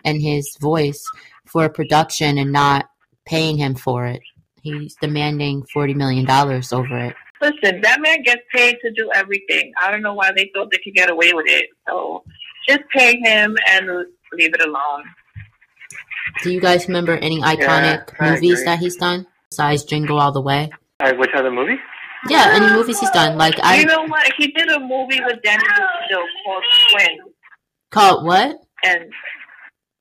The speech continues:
Speaker 2: Twins.
Speaker 1: Twin?
Speaker 2: It was a long time ago. And of course, Kindergarten Cop. I love Kindergarten Cop.
Speaker 1: I saw Kindergarten Cop.
Speaker 3: Oh, Arnold Schwarzenegger?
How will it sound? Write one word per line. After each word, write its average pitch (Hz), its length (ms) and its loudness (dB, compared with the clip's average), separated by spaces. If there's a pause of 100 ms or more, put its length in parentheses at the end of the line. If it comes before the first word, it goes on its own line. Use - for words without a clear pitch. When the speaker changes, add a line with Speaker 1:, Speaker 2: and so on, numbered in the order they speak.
(360)
Speaker 2:
Twins. 190 400 0 (320)
Speaker 1:
Twin? 202 460 -6
Speaker 2:
It 269 40 0
was 294 160 -2
a 233 40 -2
long 208 340 -6
time 185 160 -2
ago. 170 300 -4 (280)
And 247 120 6
of 262 120 2
course, 294 180 -2 (120)
Kindergarten 247 580 0
Cop. 185 300 -4
I 208 80 0
love 214 200 -2 (100)
Kindergarten 185 420 -4 (100)
Cop. - 140 -4 (160)
Speaker 1:
I 262 160 8
saw 285 300 6
Kindergarten 262 560 2
Cop. 180 420 4
Speaker 3:
Oh, 156 60 2
Arnold 147 200 2
Schwarzenegger? 175 440 -2